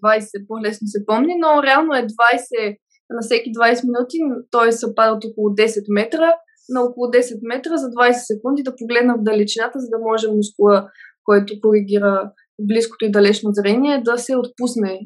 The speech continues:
и да не е напрегнат, защото като гледаме нещо наблизо, той постоянно е в напрежение и, а, му има нужда от, а, може да направи спазъм и реално да, а, след това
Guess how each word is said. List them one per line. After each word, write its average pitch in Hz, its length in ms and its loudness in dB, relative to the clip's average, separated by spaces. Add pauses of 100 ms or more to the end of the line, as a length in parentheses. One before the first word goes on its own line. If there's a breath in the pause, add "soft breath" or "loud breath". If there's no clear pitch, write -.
и 254 460 -2
да 233 100 4
не 233 180 2
е 247 120 4
напрегнат, 214 440 2
защото - 300 -6
като 214 220 -2
гледаме 226 380 2
нещо 214 340 -4
наблизо, 226 380 0
той 220 180 0
постоянно 214 520 0
е 233 80 -2
в 202 180 0
напрежение 196 800 0 (500 loud breath)
и, 254 480 0 (120)
а, 247 80 0
му 247 300 4 (100)
има 262 240 2
нужда 262 340 4
от, 247 260 0 (140)
а, 240 80 2 (120)
може 254 300 2
да 220 60 -6
направи 233 340 0
спазъм 214 540 0 (460)
и 247 180 -4
реално 208 360 0 (140)
да, 226 160 -4 (880 soft breath)
а, 214 480 0 (240)
след 233 320 -2
това 226 400 2